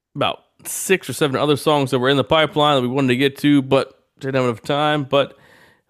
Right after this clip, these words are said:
it's out there, so there may be a volume two coming soon. Um, but if you have any suggestions, let us know, because that's what I love about doing this kind of shit, because it's, it's the same song title, Who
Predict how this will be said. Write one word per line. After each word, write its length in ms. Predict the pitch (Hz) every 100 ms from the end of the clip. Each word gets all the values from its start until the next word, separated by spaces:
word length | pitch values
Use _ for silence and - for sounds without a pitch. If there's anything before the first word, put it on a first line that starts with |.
| _
it's 140 | 139 156
out 160 | 208
there, 140 | 131 104
so 200 | - 120
there 140 | 123
may 120 | 151
be 180 | 170 165
a 60 | 165
volume 560 | 139 151 160 180 190 175
two 540 | - 196 220 143 110 - _ _ _
coming 600 | - 147 156 151 151 147 117 -
soon. 800 | - - 160 151 139 117 110 151 _ _ _ _ _ _ _
Um, 320 | 64 62 50 - _ _ _ _ _ _ _
but 220 | 120 - - _ _ _ _ _ _ _
if 100 | 123 123
you 60 |
have 80 | 127
any 140 | 139
suggestions, 520 | 120 139 151 147 104 -
let 120 | 160
us 100 | 185
know, 180 | 285 165
because 280 | - 123
that's 280 | 113 139 -
what 200 | 160 -
I 100 | 123
love 300 | 117 117 143
about 200 | 135 127 120
doing 120 | 127
this 140 | 120
kind 160 | - 117
of 60 | 110
shit, 260 | 135 127
because 340 | 113 - 113 110
it's, 240 | 113 - _ _ - _ _ _ _ _ _ -
it's 100 | 113
the 60 |
same 280 | - 127 143
song 240 | 165 151
title, 460 | 131 131 113 110 104 _ _
Who 440 | 139 151 165 143